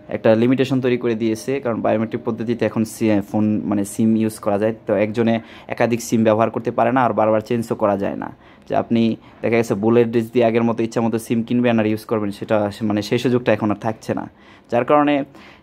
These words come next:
ফোনের ইউজটা এখন সীমিত এবং personally খুবই মানে সিকিউর একটা ই এখন, আহ, মানে বাংলাদেশ গভর্নমেন্ট এটা উদ্যোগ নিয়েছে যে, যে কারণে আপনার সিমটা আপনার অ্যাভেলেবল, ইচ্ছা মতো মানুষ ওইগুলা দিয়ে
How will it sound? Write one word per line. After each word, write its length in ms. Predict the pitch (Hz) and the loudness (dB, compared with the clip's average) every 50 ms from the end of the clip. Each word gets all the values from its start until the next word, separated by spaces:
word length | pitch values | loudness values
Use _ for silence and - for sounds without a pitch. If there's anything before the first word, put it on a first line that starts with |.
| _ _ - - - | _ _ -20 -20 -6
ফোনের 220 | - 131 139 139 135 | 0 2 4 4 4
ইউজটা 360 | 131 135 135 131 - 151 127 | 4 2 2 0 0 -2 0
এখন 120 | 123 135 123 | 0 -2 -4
সীমিত 360 | - - 127 123 123 127 131 | -2 0 0 0 0 2 0
এবং 200 | 117 107 110 110 117 | 0 0 0 0 0
personally 440 | 117 113 - - 123 117 117 117 110 - | -2 -2 0 -2 0 0 0 0 -2 -2
খুবই 300 | - 131 131 131 127 127 127 - - - - - - - | -4 0 2 2 2 0 -4 -12 -20 -20 -20 -20 -10 -8
মানে 120 | 104 107 | -6 -6
সিকিউর 360 | - - 151 139 - 147 131 123 | -6 -6 -8 -2 2 2 4 4
একটা 200 | 120 123 - 113 | 2 0 0 -2
ই 300 | 113 110 117 139 160 - | 0 0 -2 -2 -6 -10
এখন, 240 | - - - 110 104 104 104 90 | -14 -14 -8 -6 -6 -4 -4 -6
আহ, 760 | - - - - - 95 90 - - 113 110 107 107 107 101 | -8 -10 -14 -10 -8 -6 -6 -4 -2 -2 0 0 0 0 -2
মানে 180 | 98 107 107 107 104 120 | -2 -2 -2 0 2 2
বাংলাদেশ 380 | 117 120 117 120 120 117 - - | 4 4 4 4 2 0 -2 0
গভর্নমেন্ট 260 | 143 107 - 117 110 110 104 | 0 0 2 2 -2 0 0
এটা 80 | 113 | -2
উদ্যোগ 240 | 107 104 104 107 101 117 | -4 -4 -6 -8 -6 -6
নিয়েছে 320 | 110 107 107 - - 160 | -6 -6 -6 -8 -10 -6
যে, 120 | 143 120 110 | -2 -2 -2
যে 260 | 107 107 104 107 107 101 | -2 -2 -2 -2 -2 0
কারণে 260 | 117 107 104 104 101 | 2 0 2 2 0
আপনার 220 | 92 - 104 98 - - | -2 -2 -6 -6 -4 -2
সিমটা 260 | 120 110 104 107 110 101 | -2 -2 2 2 2 2
আপনার 160 | 107 110 104 | 2 0 0
অ্যাভেলেবল, 420 | 107 107 104 107 107 107 104 101 101 - - - - - | 2 2 2 2 2 2 0 0 -4 -6 -14 -20 -18 -8
ইচ্ছা 200 | - 131 131 147 | -8 -2 0 2
মতো 200 | 135 131 127 135 | 2 4 2 2
মানুষ 320 | 127 123 120 120 113 - 120 | 2 2 2 0 -2 -2 -4
ওইগুলা 280 | 110 104 107 110 110 | -4 -2 0 0 0
দিয়ে 240 | 104 110 110 107 104 | 0 0 0 -2 -2